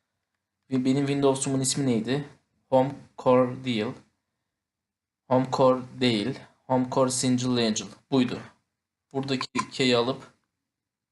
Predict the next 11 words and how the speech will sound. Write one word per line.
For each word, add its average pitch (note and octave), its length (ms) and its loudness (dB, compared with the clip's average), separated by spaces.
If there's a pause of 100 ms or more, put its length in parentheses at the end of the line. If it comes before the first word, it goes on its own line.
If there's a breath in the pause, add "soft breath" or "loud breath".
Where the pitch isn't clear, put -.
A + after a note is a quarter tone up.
(560)
bakın - 280 -14 (1080)
şu - 80 -8
şekilde - 520 -8 (960)
dikkatli B2+ 400 -2
bir B2+ 60 -2
şekilde B2 280 -2
almamız A2+ 320 2
gerekiyor. A2 300 -10
Boşluk A#2 360 -6
olmaması A2+ 380 -4
gerekiyor. G2 460 -12